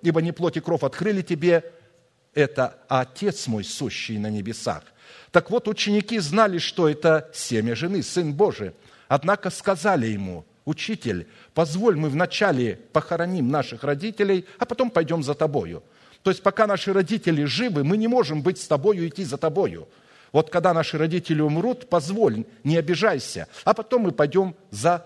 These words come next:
тобою». Иисус на это им ответил: «Представьте мёртвых погребать мертвецам,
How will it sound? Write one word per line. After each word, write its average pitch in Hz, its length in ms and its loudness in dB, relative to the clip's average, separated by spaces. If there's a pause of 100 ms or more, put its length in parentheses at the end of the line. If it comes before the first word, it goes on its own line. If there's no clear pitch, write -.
тобою». 117 480 0 (320)
Иисус 208 360 -4
на 170 100 4
это 202 180 2
им 165 140 0
ответил: 104 540 -2 (280)
«Представьте 165 920 0 (560)
мёртвых 175 540 4
погребать 196 480 2
мертвецам, 135 800 -2